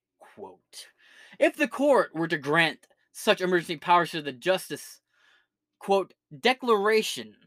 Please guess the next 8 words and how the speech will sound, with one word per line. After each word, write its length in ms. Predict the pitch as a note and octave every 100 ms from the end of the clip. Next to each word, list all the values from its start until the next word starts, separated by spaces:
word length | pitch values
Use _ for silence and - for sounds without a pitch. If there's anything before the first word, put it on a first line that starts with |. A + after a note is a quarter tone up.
| _ _ _ _ -
of 160 | F3
emergencies 760 | F#3 F#3 G#3 F#3+ - C#3+ C3 - _ _ _
would 260 | C#3+ D#3+ E3+ E3+
never 580 | E3 F#3+ G#3 G3+ F#3+ -
end, 420 | F#3 F#3 A#2+ - - _ _
and 180 | F3 F#3+
the 80 | F3+
liberties 760 | F3+ G#3+ A#3+ G#3 D#3 C3 A#2+